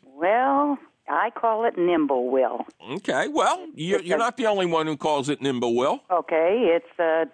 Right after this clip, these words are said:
Speaker 1: tenacious grass that has little fine hair-like runners, and it comes up, and you can see the difference between the regular grass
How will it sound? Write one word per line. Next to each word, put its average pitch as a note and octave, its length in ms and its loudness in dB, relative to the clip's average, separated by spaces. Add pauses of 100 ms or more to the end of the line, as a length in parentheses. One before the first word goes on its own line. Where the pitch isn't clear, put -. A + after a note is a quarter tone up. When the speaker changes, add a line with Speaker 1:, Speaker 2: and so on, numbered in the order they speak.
(180)
Speaker 1:
tenacious G3 480 0 (200)
grass F3 380 0 (760)
that C#3+ 100 -4
has D3+ 260 2
little E3+ 260 0 (100)
fine F#3+ 600 0 (260)
hair-like F#3 760 -2 (200)
runners, F3+ 520 0 (400)
and D#3 400 2
it D3+ 140 0
comes D#3+ 300 -2
up, G3 260 -2 (340)
and D3+ 220 0
you C#3+ 100 2
can C#3 260 0 (220)
see G#3+ 160 -2
the G#3 80 0
difference G#3 400 0
between G3+ 300 -4
the F#3+ 80 0
regular F#3+ 340 -2
grass F#3 400 0